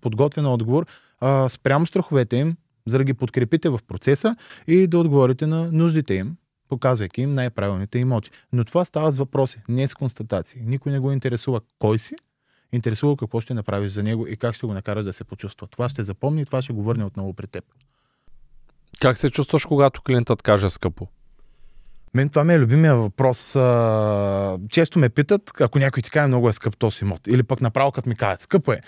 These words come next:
Speaker 1: Еми, <laughs> разбирам, скъпо е, защото не си от отсрещната страна. Скъпо е, защото може би не е твоя имот. Но това не го прави скъп. Един имот струва толкова пари, колкото всъщност пазара му каже, че струва.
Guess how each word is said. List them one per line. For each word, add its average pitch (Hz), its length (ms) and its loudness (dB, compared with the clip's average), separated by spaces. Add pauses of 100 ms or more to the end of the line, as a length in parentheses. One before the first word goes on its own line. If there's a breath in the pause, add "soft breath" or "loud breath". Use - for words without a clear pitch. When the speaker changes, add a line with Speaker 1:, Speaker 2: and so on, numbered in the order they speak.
(200 loud breath)
Speaker 1:
Еми, 120 160 -6 (180)
<laughs> - 600 -12
разбирам, 135 640 0 (160)
скъпо - 440 -2
е, 107 220 2
защото 104 640 -4
не 110 160 0
си - 160 -8
от 90 180 -10
отсрещната 147 560 -2
страна. 104 400 -6 (380 soft breath)
Скъпо 123 460 0
е, 123 40 4
защото 104 560 -4
може 92 240 -2
би 95 100 -6
не 92 120 -4
е 90 40 -6
твоя 110 340 -2
имот. 139 320 0 (320)
Но 104 80 -4
това 104 140 -6
не 113 100 -2
го 127 120 -2
прави 123 280 0
скъп. - 260 -6 (360 soft breath)
Един 143 200 2
имот 143 240 2
струва 131 300 0
толкова 151 500 2
пари, 110 300 0
колкото 135 460 -4
всъщност - 420 -8
пазара 131 360 2
му 127 100 -2
каже, 131 280 -2
че 123 140 -12
струва. 135 320 -2